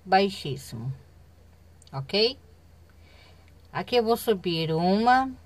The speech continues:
duas, três, quatro correntinhas. Então, aqui nesse mesmo lugar, um ponto alto, tá? Então, aqui ficou um ponto V.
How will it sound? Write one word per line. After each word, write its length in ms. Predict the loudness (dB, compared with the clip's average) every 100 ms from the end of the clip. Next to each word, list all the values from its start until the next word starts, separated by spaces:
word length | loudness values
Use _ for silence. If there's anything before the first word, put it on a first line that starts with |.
| -10
duas, 640 | -4 0 2 2 2 -2
três, 680 | -10 -4 -4 -4 -6 -10 -16
quatro 480 | -6 0 2 2 -2
correntinhas. 920 | -4 -2 -4 -6 -6 -4 -6 -8 -16 -20 -20 -20
Então, 200 | -2 2
aqui 400 | 2 0 -4 0
nesse 280 | 2 0 -2
mesmo 560 | -4 0 2 2 0 -2
lugar, 640 | -2 -2 0 2 2 -2 -6 -18 -20 -20 -20 -20 -20 -20 -20 -20 -20 -20 -20 -20 -20 -20 -20 -20 -4
um 220 | -2 -2
ponto 500 | 2 4 4 2 0
alto, 400 | 2 0 -8 -20 -20 -20 -20 -20 -20 -20 -20 -20 -20 -20 -20 -20 -20 -4
tá? 280 | 0 0 -4 -14 -16
Então, 240 | -8 -4
aqui 240 | -4 -4 -6
ficou 380 | -6 2 2 2
um 200 | -4 -6
ponto 420 | -2 0 0 -4
V. 320 | -6 -4 -2